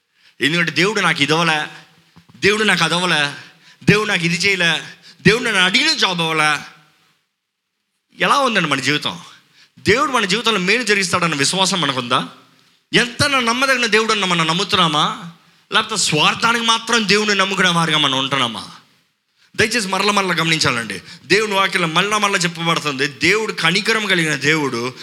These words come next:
ఆయనని ఎన్ని గాయాలు కొట్టినా కూడా ఆయన ఏమంటాడు? "సరే, సరే, రా, రా, రా, నువ్వు గాయాలు కొట్టినంత మాత్రాన నువ్వు నా కొడుకు కాకుండా పోవు. ఏది ఏమైనా సరే నువ్వు నా కొడుకువే. అది గాయాలు ఉన్నాయి, నిందలు ఉన్నాయి, అవమానాలు ఉన్నాయి, ఏమైనా చివరికి మనమే.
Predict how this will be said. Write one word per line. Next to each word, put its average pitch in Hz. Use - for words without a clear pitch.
ఆయనని 180
ఎన్ని 220
గాయాలు 233
కొట్టినా 214
కూడా 208
ఆయన 196
ఏమంటాడు? 185
"సరే, 175
సరే, 170
రా, 185
రా, 185
రా, 180
నువ్వు 208
గాయాలు 254
కొట్టినంత 233
మాత్రాన 220
నువ్వు 196
నా 208
కొడుకు 202
కాకుండా 208
పోవు. 143
ఏది 233
ఏమైనా 240
సరే 208
నువ్వు 196
నా 175
కొడుకువే. 175
అది 180
గాయాలు 214
ఉన్నాయి, 233
నిందలు 233
ఉన్నాయి, 226
అవమానాలు 233
ఉన్నాయి, 226
ఏమైనా 233
చివరికి 220
మనమే. 220